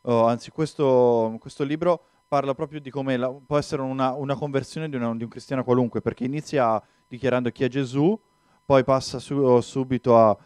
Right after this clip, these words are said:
a la testimonianza, cioè come una persona va a dichiarare chi è Gesù. Subito dopo c'è una, una, un miracolo che praticamente è il, il cambio dell'acqua in vino. Quindi andiamo in Giovanni due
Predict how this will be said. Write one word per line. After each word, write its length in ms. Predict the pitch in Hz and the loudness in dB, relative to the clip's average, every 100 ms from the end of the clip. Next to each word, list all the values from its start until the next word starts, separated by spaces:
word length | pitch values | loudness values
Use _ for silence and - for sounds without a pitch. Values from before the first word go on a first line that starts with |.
| _ _ | _ _
a 480 | - 113 110 110 107 | 2 6 8 8 8
la 160 | 110 117 | 6 2
testimonianza, 720 | 151 - 139 135 151 147 139 | -4 -12 -6 -2 0 0 -4
cioè 260 | 107 123 98 _ _ _ _ _ | -6 -4 -4 _ _ _ _ _
come 320 | - 175 175 | 2 4 4
una 140 | 147 131 | 0 -2
persona 420 | 131 - 156 135 | -4 -4 -2 -2
va 440 | 117 139 117 - | 4 6 4 0
a 100 | - | -6
dichiarare 500 | 117 127 147 147 131 | -4 -4 -2 2 2
chi 180 | 113 151 | 0 -2
è 100 | 143 | -2
Gesù. 520 | 117 120 113 120 127 202 _ _ | -2 -8 -6 -4 -4 -4 _ _
Subito 520 | _ - 185 170 165 175 | _ -6 -4 -4 0 2
dopo 340 | 170 180 220 | 2 2 0
c'è 200 | 190 135 | 0 0
una, 640 | 120 131 143 139 131 127 117 | 0 -2 -8 -4 -2 -2 -6
una, 240 | 135 131 | -8 -4
un 180 | 127 127 | -2 -2
miracolo 680 | 131 139 131 - 151 185 - _ _ | -2 -2 -2 0 2 0 -2 _ _
che 160 | - 120 | -8 -4
praticamente 520 | 131 127 131 123 113 | -4 -4 -4 -2 0
è 40 | |
il, 60 | 107 107 | 2 2
il 80 | |
cambio 260 | 107 147 143 | 0 -2 0
dell'acqua 300 | 123 120 127 | 0 0 -2
in 80 | 107 | -4
vino. 300 | 98 92 98 | -4 -6 -6
Quindi 260 | 127 107 | -6 -4
andiamo 260 | 101 110 120 | -4 -2 -2
in 60 | 113 | -2
Giovanni 460 | 120 123 113 107 | -2 -2 -2 -4
due 400 | 113 117 131 190 | -2 2 2 0